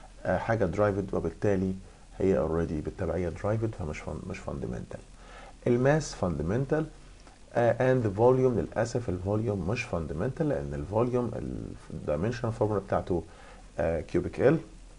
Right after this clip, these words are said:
مفيش قدامنا غير ال time، صح تمام، وال mass بالفعل، فالإجابة السليمة هي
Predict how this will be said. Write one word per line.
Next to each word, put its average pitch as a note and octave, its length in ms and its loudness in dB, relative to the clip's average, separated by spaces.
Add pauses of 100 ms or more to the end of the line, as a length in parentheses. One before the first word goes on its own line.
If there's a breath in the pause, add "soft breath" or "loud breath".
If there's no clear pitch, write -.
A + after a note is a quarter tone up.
(1500 loud breath)
مفيش B2+ 280 2
قدامنا G#2 320 2
غير G2+ 320 0
ال G2 60 -4 (120)
time، C3 420 2
صح E2+ 140 -2
تمام، G2+ 480 0
وال F#2+ 400 2
mass F#2+ 120 -8
بالفعل، A#2 500 2
فالإجابة F2 680 0
السليمة F#2+ 580 -4
هي E2 380 0